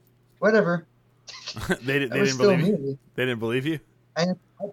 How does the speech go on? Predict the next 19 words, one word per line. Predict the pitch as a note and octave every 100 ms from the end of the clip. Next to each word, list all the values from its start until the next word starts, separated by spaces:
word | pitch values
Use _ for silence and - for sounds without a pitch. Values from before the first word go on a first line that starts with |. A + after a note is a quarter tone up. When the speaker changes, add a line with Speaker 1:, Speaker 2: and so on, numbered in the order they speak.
| -
Speaker 1:
punched, | A3+ G3+ -
I | E3+
punched | - G#3+ G#3
a |
cop | - F3 G3 F#3
in |
the | D3+
neck | C3+ D3+ -
that | G3+ G3 - _ -
night. | F#3+ A3 B3 - - -
Speaker 2:
<laughs> | - - G#2
Wow. | G#2+ G#2 G#2+ F#2+ F2+ F#2+ - _ _ _ _ _ _ _ _ _ _ _ _ _ _ _ _ _ _ _ _ -
Speaker 1:
Fucking | D#3+ E3+ D3+
jumped | C3+ E3+ E3
a |
fence, | - D#3+ E3+ F#3 -
scaled | - - D#3+ E3
a | C3+
building. | C#3 D#3 F#3 F#3+ F3+